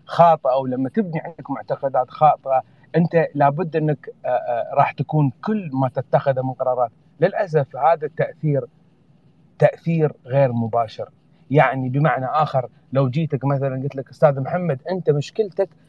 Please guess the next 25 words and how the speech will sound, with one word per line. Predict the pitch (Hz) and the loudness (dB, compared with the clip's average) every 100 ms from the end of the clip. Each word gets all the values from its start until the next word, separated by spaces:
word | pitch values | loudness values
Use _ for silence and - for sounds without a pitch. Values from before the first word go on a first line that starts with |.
| _ 156 | _ 0
أنك | 180 - | 0 0
متأثر | 156 - 233 - 185 | -2 2 2 2 0
بالفيلم | 151 151 214 208 170 | 0 2 2 0 -2
التركي | - 226 208 - 175 - | 2 2 2 -2 -10 0
أو | 160 | 2
بالفيلم | 160 170 208 214 190 | 4 2 2 2 2
المصري | 175 233 196 190 156 | 4 2 2 -4 -4
اللي | 170 170 | -4 -2
كنت | 208 196 | -2 -4
تتابعه"، | 185 233 220 131 104 _ _ _ _ - | 0 4 4 4 -8 _ _ _ _ -8
بتقول | 190 254 | -2 0
لي: | 226 - | 0 4
"أنا | 339 392 359 _ _ - | 4 4 -6 _ _ -2
مستحيل، | 240 - - 226 294 349 339 254 170 _ _ - | -2 0 2 4 2 -2 0 -2 -4 _ _ -6
شو | 285 | -6
تفكرني | 262 277 - 294 220 165 | -4 -4 0 2 2 2
أنا؟ | 170 143 | 2 4
معقولة | 262 - 262 220 196 | 4 4 2 4 2
أنا | 214 | 2
ساذج | 156 196 220 247 196 135 - _ _ - | 2 6 6 6 0 -6 -10 _ _ -4
لدرجة | 160 185 247 220 240 | 0 4 4 2 0
إني | 240 202 | 0 0
أنا | 208 | -2
أتأثر | 185 240 247 214 175 | 2 2 2 0 -2
بمسلسل؟" | 185 190 233 262 294 285 | -2 -2 2 2 2 0